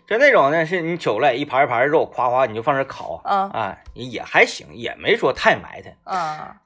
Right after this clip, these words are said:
Speaker 1: 酱骨头就是你得上手啊，我就看谁吃酱骨头，拿筷子不戴手套，或者是你那个就是戴，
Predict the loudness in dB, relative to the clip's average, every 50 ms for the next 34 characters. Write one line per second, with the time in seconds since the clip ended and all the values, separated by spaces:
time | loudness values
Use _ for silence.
0 | _ _ _ -20 -20 _ 4 6 6 6 6 4 -2 -8 -6 -4 -2 -2 0 0
1 | 0 0 0 0 0 0 0 0 0 0 0 2 4 4 4 4 4 0 0 -2
2 | -4 -4 -4 0 0 0 0 0 -6 _ _ _ -20 -20 -20 -20 -20 -20 _ _
3 | 4 4 4 6 4 4 6 6 6 6 6 6 6 6 4 2 0 2 2 2
4 | 6 6 6 6 6 4 -2 -6 -6 0 4 4 4 4 2 -4 _ -8 0 4
5 | 6 6 6 6 4 4 6 8 8 8 6 4 2 -4 -10 -12 _ _ -4 4
6 | 6 8 8 8 8 6 0 -6 0 2 4 4 6 6 6 6 6 2 -2 -4
7 | -4 -4 -4 -8 -10 -10 -6 -6 0 4 4 4 4 4 2 0 2 2 2 0
8 | 0 0 0 2 2 0